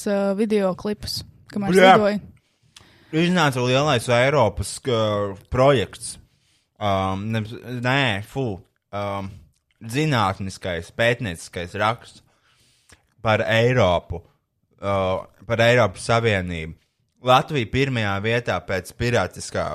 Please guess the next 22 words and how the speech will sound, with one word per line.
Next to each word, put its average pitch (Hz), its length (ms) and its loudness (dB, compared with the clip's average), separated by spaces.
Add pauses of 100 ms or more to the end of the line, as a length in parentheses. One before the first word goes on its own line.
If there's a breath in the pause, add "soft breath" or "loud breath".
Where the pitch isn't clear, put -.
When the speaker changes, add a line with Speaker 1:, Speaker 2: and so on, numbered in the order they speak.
(240)
Speaker 2:
satura 104 580 -2
patērēšanas. - 1040 -8 (720)
Latvija 113 320 4
Speaker 1:
Esam 101 80 2
pirmajā 101 240 2
Speaker 2:
pirmajā 95 160 2
Speaker 1:
vietā. 107 160 2
Speaker 2:
vietā. 92 220 -4 (140)
Jā. 135 220 2 (1300)
Uh, 95 500 0 (1120)
un, 110 320 2
uh, 107 200 -2
Igaunija 117 680 0
otrajā 160 340 -2
vietā 175 380 -2 (280)
un 110 240 -6
trešajā 127 500 0
vietā 135 360 0
Leiši. 113 600 0 (1800 loud breath)
Lai, 110 220 -4
lai 120 180 2
dzīvo 123 380 4